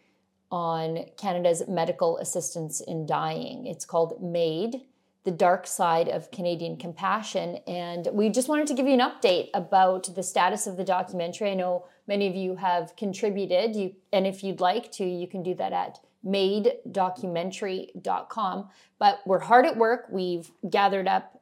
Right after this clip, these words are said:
a bunch of interviews already, uh, people from all walks of life. And I thought, since I owe you folks a gun show,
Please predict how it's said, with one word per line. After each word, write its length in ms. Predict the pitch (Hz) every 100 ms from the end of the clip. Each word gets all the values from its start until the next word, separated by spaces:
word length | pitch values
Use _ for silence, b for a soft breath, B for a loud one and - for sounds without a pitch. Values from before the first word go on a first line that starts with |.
| _
a 40 |
bunch 500 | 165 156 151 190 233
of 100 | 240
interviews 480 | 185 175 190 175 175
already, 600 | 180 170 160 190 220 214 B B B -
uh, 140 | 180
people 260 | 180 233 196
from 200 | 190 190
all 160 | 185 185
walks 340 | 175 180 -
of 140 | 196 170
life. 360 | 180 - 196
And 380 | 202 180 180 175 - -
I 100 | - 180
thought, 540 | 180 170 262 - - - _
since 540 | - 202 185 165 - - _ _ _
I 180 | 185 208
owe 120 | 220
you 180 | 247 214
folks 380 | 214 214 196 -
a 60 | 175
gun 280 | - 285
show, 720 | 285 240 165 214 233 233 233